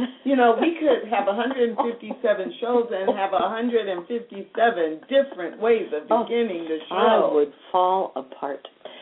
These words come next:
Speaker 2: But, you know, isn't it nice <laughs> to use the word ritual? It sounds so much nicer than even routine or perhaps that evil word you used of rigid. But I like the word <laughs> ritual. It makes me
Speaker 1: They
Speaker 2: sound,
Speaker 1: start with the same
Speaker 2: it makes
Speaker 1: letter.
Speaker 2: me sound more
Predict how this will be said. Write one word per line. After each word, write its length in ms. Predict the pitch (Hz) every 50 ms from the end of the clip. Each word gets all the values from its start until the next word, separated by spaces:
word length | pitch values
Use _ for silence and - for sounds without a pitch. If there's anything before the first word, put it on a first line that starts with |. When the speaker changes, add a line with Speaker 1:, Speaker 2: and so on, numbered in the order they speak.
| - - - -
Speaker 2:
But, 160 | 226 - - -
you 100 | - 330
know, 140 | 330 330 311 320
isn't 140 | 339 370
it 100 | 311 233
nice 220 | 247 254 392 339 240 240
<laughs> 120 | 262 - -
to 60 | 392
use 220 | 330 311 320 - -
the 80 | 226 233
word 200 | 220 214 202 202 180
ritual? 580 | 180 208 269 262 - - 208 160 143 156 - - - _
It 100 | - 202 - -
sounds 160 | 247 220 208 -
so 80 | - 226
much 160 | 202 165 - - -
nicer 340 | 196 214 220 - - 180 160
than 140 | 170 165 170
even 240 | 180 180 175 175 180
routine 480 | 180 175 175 - - - 180 175 165
or 240 | - - 175 180 180
perhaps 360 | 180 - 185 185 175 160 160 - -
that 200 | 156 143 - - _ -
evil 480 | 156 185 196 196 170 151 139 131 135
word 260 | 131 147 147 139 143 160
you 100 | 175 185
used 340 | 185 180 175 170 156 156 -
of 160 | 147 143 143
rigid. 380 | 180 226 262 - - - 160 - - - - - - - - - - _
But 100 | - 220
I 160 | 220 254 294 294
like 260 | 294 320 320 320 - -
the 60 | 240
word 280 | 220 240 240 233 226
<laughs> 920 | 214 254 254 247 254 - - 214 202 - - - - - - - - - -
ritual. 800 | 294 277 440 480 - - - - - - 170 - 139 180 - - _ _ _ _ _ _ _ _ _
It 60 | 247
makes 240 | 262 285 - - - - - -
me 60 | 233 - 214 - -
Speaker 1:
They 100 | 320 -
Speaker 2:
sound, 240 | 269 240 226 254
Speaker 1:
start 240 | - - - 679 494 480 440
with 120 | 415 - 349
the 80 | 311 277 -
same 240 | - 254 269 196 233
Speaker 2:
it 20 |
makes 220 | 262 269 - 330 339
Speaker 1:
letter. 160 | 339 175 -
Speaker 2:
me 140 | 247 247 254 254 - -
sound 340 | - 269 247 240 247 240 233
more 240 | 226 233 226 220